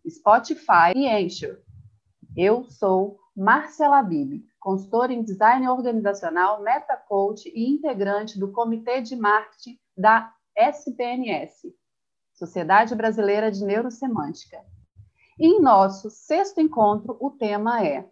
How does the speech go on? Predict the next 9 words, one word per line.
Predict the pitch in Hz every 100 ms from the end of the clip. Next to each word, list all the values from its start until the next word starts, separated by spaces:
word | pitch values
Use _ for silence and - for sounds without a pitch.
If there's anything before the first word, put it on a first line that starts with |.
| _ _ _ _
Desenvolvendo | 170 160 165 170 165 156 170 240 277 262
a |
Autoestima | 214 196 196 175 - - 214 254 294 302 - _ -
e | 226
Exercitando | 226 226 240 - 277 214 202 202
Sua | 196 190
Capacidade | 190 185 180 - 170 180 196 190
de | 202
Mudança. | 220 220 165 131 - -